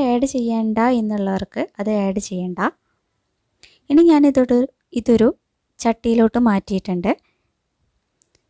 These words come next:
കുറച്ചൊന്ന് വെള്ളം വറ്റിയിട്ട് നമുക്കിതിലോട്ട് അരപ്പ് ആഡ് ചെയ്ത് കൊടുക്കാം. അപ്പോൾ അരപ്പ് ഞാൻ ഇതിലോട്ട് ആഡ് ചെയ്ത് കൊടുത്തു. ഇനി നന്നായി മിക്സ് ചെയ്തിട്ട് അതിൻ്റെ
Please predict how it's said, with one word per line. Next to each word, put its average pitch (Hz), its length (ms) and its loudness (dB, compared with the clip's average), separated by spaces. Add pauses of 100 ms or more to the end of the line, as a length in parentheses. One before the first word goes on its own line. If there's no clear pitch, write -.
(540)
കുറച്ചൊന്ന് 302 500 4 (100)
വെള്ളം 233 320 2
വറ്റിയിട്ട് 196 500 -6 (100)
നമുക്കിതിലോട്ട് 220 680 0 (120)
അരപ്പ് 214 380 -2
ആഡ് 196 160 -2
ചെയ്ത് 180 200 -4
കൊടുക്കാം. 185 380 -4 (3500)
അപ്പോൾ 285 180 2 (100)
അരപ്പ് 262 280 -2 (100)
ഞാൻ 277 100 2 (100)
ഇതിലോട്ട് 214 400 -2 (120)
ആഡ് 196 160 -6
ചെയ്ത് 202 240 -6
കൊടുത്തു. 185 300 -6 (200)
ഇനി 285 140 4 (100)
നന്നായി 226 460 0 (100)
മിക്സ് - 300 -2
ചെയ്തിട്ട് 190 500 -4 (180)
അതിൻ്റെ 233 300 0